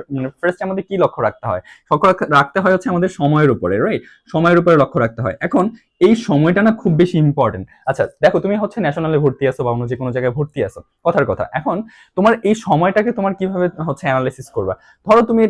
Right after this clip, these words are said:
টার্গেট করে আছো জাহাঙ্গীরনগর ইউনিভার্সিটিতে তুমি চান্স পাবা, কথার কথা জাহাঙ্গীরনগর ইউনিভার্সিটিতে তুমি চান্স পাবা। এখন সময় আছে হাতে কয়দিন? বিশ পঁচিশ দিন, তাই না? পঁচিশ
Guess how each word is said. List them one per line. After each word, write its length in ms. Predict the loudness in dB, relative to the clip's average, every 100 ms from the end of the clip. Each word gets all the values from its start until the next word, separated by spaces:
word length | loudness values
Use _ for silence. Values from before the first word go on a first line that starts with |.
| 4
টার্গেট 260 | 4 2 2
করে 120 | 2
আছো 140 | 2 0
জাহাঙ্গীরনগর 440 | 0 0 0 0 0
ইউনিভার্সিটিতে 400 | 0 -4 -8 -10 -6
তুমি 140 | -4 -2
চান্স 200 | -2 -2 -4
পাবা, 160 | -8 -2
কথার 180 | -2 0
কথা 140 | -2 -2
জাহাঙ্গীরনগর 340 | -4 -4 -6 -4
ইউনিভার্সিটিতে 360 | -6 -6 -6 -6
তুমি 120 | -8 -8
চান্স 160 | -10 -8
পাবা। 160 | -6 -6 _ _ -10
এখন 120 | -6 -2
সময় 200 | 0 0 0
আছে 100 | 0
হাতে 140 | 0 2
কয়দিন? 220 | 2 2 0
বিশ 100 | -2 -2
পঁচিশ 200 | -2 -2 -6
দিন, 80 | -8
তাই 80 | -6
না? 100 | -6 -6 -12 -4
পঁচিশ 200 | -2 -2